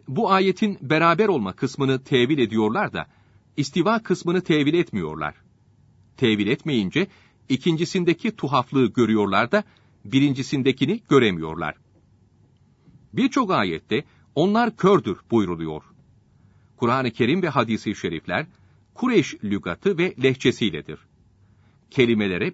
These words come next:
bin dört yüz yıl önce Hicaz'da kullanılan manaları vermek gerekir. Zamanla değişip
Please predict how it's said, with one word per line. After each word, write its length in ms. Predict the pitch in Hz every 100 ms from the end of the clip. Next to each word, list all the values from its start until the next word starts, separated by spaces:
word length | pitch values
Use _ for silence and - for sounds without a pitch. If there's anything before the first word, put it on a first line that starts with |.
| -
bin 200 | 127 127
dört 260 | 196 202 156
yüz 220 | 120 -
yıl 120 | 107
önce 400 | 92 82 - 120 _ _ _ -
Hicaz'da 460 | 214 233 180 135 123
kullanılan 600 | - 127 127 127 131 110
manaları 600 | 117 120 113 113 110 165
vermek 380 | 107 80 80 -
gerekir. 380 | 85 76 85 78 _ _ _ _ _ _ -
Zamanla 540 | 113 110 135 156 98
değişip 420 | 98 90 - 170